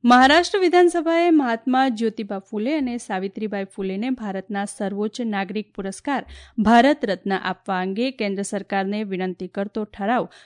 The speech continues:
સર્વાનુમતે પસાર કર્યો છે. આ ઠરાવ પ્રોટોકોલ મંત્રી જયકુમાર રાવલે રજૂ કર્યો હતો. આ પ્રસંગે બોલતા ભૂતપૂર્વ નાયબ મુખ્યમંત્રી છગન ભુજબળે કહ્યું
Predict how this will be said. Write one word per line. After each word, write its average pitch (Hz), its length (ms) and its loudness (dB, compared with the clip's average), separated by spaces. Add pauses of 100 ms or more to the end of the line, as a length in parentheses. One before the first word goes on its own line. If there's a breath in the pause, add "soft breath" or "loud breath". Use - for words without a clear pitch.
સર્વાનુમતે 240 680 2
પસાર 185 340 -6
કર્યો 170 280 -10
છે. 180 260 -16 (180)
આ 202 40 -10
ઠરાવ 202 340 -6
પ્રોટોકોલ 196 480 -8
મંત્રી 202 440 -4 (280 loud breath)
જયકુમાર 233 540 4
રાવલે 190 380 0
રજૂ 180 220 -6
કર્યો 180 260 -4
હતો. 254 340 -4 (100)
આ 202 60 -6
પ્રસંગે 208 400 -4
બોલતા 214 440 -4
ભૂતપૂર્વ 226 580 -4
નાયબ 196 440 -4
મુખ્યમંત્રી 202 640 -4 (320 loud breath)
છગન 254 320 4
ભુજબળે 202 420 -4
કહ્યું 220 360 -2